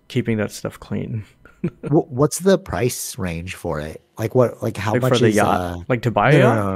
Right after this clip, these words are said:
Speaker 2: no. No, no, no. I mean, like, um, like, living expense there. Like, how much is, like, a coffee?
Speaker 1: Uh, she bought an espresso. It was, like,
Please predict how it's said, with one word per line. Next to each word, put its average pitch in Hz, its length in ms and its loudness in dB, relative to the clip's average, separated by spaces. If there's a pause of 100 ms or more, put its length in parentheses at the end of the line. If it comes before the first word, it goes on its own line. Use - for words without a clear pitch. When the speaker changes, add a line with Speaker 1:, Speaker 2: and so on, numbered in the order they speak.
Speaker 2:
no. - 360 -16
No, 127 80 0
no, 110 100 -2
no. 101 80 -2
I 98 60 -4
mean, 98 160 -6
like, 87 240 -8
um, 80 460 -8 (380)
like, 98 180 -6
living 101 360 -2
expense 82 320 -10
there. 78 140 -8
Like, 87 160 -10
how 92 120 -2
much 98 200 -6
is, 95 80 -8
like, 98 100 -6
a 85 80 -8
coffee? 80 680 -8 (1000)
Speaker 1:
Uh, 139 460 4
she 139 180 -2
bought 165 240 0
an 180 120 2
espresso. 120 1000 -6 (160)
It 147 80 -8
was, 156 180 -4
like, 135 360 -6